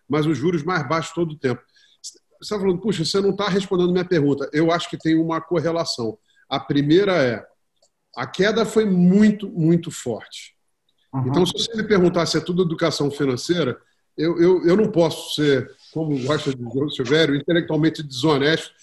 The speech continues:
Speaker 1: de falar: "É tudo educação financeira". Quarenta por cento pra baixo, amigo, vai ter coragem de realizar ali a venda e
Speaker 2: Uhum.
Speaker 1: sair. É, eu acho que se a queda tivesse sido cinco por cento, peraí, tão vindo notícias piores,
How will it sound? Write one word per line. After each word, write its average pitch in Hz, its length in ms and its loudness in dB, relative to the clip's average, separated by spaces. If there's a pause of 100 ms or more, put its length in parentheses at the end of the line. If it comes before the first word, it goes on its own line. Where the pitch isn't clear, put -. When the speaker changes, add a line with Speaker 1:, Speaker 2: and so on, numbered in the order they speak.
(160)
Speaker 1:
de 143 120 -6
falar: 170 220 0
"É 165 40 0
tudo 196 200 -2
educação 185 460 0
financeira". 170 520 0 (240)
Quarenta 226 460 2
por 214 180 -4
cento 208 280 2
pra 165 160 0
baixo, 175 360 0
amigo, 135 340 0
vai 208 240 0
ter 220 160 0
coragem 175 480 0
de 147 160 -4
realizar 151 540 0
ali 147 180 0
a 135 80 -2
venda 156 440 -4 (320)
e 151 60 0
Speaker 2:
Uhum. 147 60 2
Speaker 1:
sair. 143 460 2 (600)
É, 131 340 0 (220)
eu 147 160 4
acho 208 140 0
que - 80 -6
se 220 40 2
a 196 80 2
queda 202 320 2
tivesse 190 380 0
sido 160 320 -2 (160)
cinco - 480 0
por 214 160 0
cento, 190 440 2
peraí, 202 380 2
tão 180 160 2
vindo 214 180 0
notícias 196 480 0
piores, 185 600 0